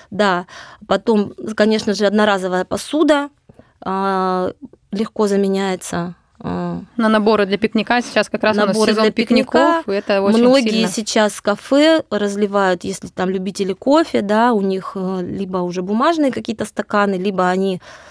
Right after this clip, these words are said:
Speaker 1: раз-, на-, могут налить в ваш, э, ли-, в личный стакан.
Speaker 2: Но там с бумажными стаканами тоже отдельная история, потому что бумажные стаканы не подлежат переработке, картонные наши, привычные.
Speaker 1: Да, то есть, ну, там есть слой, да, э, пленки, который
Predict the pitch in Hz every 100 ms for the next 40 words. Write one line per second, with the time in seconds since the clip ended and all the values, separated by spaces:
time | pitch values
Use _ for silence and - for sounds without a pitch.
0 | - - 185 190 202 208 202 190 202 196
1 | 190 190 220 320 - - _ _ - 208
2 | 202 196 196 196 - 208 226 254 247 220
3 | - 196 - 196 196 202 _ _ _ _
4 | 233 247 214 254 262 240 247 - 254 247
5 | 240 226 254 196 190 185 202 202 226 208
6 | 190 - 254 247 - 202 - 190 202 208
7 | 208 196 - 214 208 202 - 214 208 190
8 | - 185 185 185 - - 202 214 185 180
9 | 180 180 202 208 190 - - - 220 208
10 | 180 185 - - 220 220 262 294 240 226
11 | 202 190 - 196 196 - - 294 466 427
12 | 220 208 269 339 - - 202 190 214 208
13 | 196 180 180 - 247 214 190